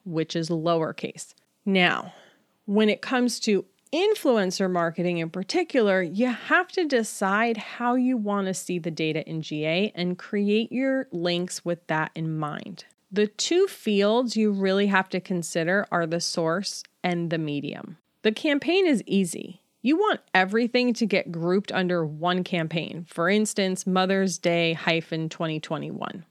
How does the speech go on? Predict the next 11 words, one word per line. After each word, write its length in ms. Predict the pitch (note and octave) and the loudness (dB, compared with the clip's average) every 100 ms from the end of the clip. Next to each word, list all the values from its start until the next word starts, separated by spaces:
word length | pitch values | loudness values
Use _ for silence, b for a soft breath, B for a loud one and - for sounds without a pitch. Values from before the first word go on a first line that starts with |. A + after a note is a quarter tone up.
| _ G3 | _ -2
That 280 | G3 A#3+ | 4 4
would 160 | C#4 B3+ | 4 2
be 160 | A#3 A3 | 2 0
for 160 | - | 0
your 200 | F#3 F3 | 0 2
influencer 680 | - G#3 G#3 G3+ G3+ G3 G3 | 2 0 2 2 2 0 -2
posts, 600 | - F#3 F#3 F#3+ - - | 0 2 2 -2 -12 -10
your 200 | - E3 - | -4 -4 -2
own 220 | F3 E3+ | -2 -2
organic 720 | D#3 D3+ C3+ E3+ F3+ F#3+ - | -2 -4 0 2 2 2 -2
posts, 580 | - F3+ F3+ F3 - | -2 0 0 -2 -8